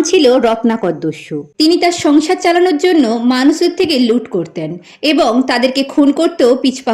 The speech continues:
হতেন না। একবার নারদ মুনি তার সেই ডেরায় ঢুকে পড়ে এবং সে নারদ মুনির কাছ থেকে সবকিছু লুট করতে চায়। নারদ মুনি তাকে একটা কথাই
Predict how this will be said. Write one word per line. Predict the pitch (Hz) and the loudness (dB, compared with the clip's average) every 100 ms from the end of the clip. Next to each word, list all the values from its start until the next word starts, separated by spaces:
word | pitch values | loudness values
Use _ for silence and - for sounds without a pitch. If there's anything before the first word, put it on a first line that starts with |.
| 175 | -4
হতেন | 170 160 151 | -6 -6 -6
না। | 147 160 - - 302 | -8 -14 -20 -6 -2
একবার | 294 294 262 254 254 | 0 0 2 2 2
নারদ | 262 311 320 | 2 2 2
মুনি | 359 247 254 269 | 2 2 0 -2
তার | 262 - | -4 0
সেই | 294 233 | 0 2
ডেরায় | 202 202 202 | 2 0 -2
ঢুকে | 160 165 | -6 -6
পড়ে | 156 151 151 - - | -6 -8 -10 -14 -4
এবং | 254 302 | 2 4
সে | 320 277 | 4 2
নারদ | 262 294 302 | 2 2 4
মুনির | 311 320 320 | 2 2 -2
কাছ | 320 - | -2 -2
থেকে | 392 339 226 262 - | -2 0 -4 -6 -4
সবকিছু | 311 311 339 349 262 | -4 -2 -2 2 2
লুট | 262 - 202 | 2 0 -4
করতে | - 170 180 | -2 -8 -6
চায়। | 156 156 - 262 | -8 -8 0 0
নারদ | 262 302 330 | 0 0 2
মুনি | 359 330 | 2 2
তাকে | - 349 269 | -2 0 0
একটা | 269 302 | -2 -4
কথাই | 349 370 | -2 -2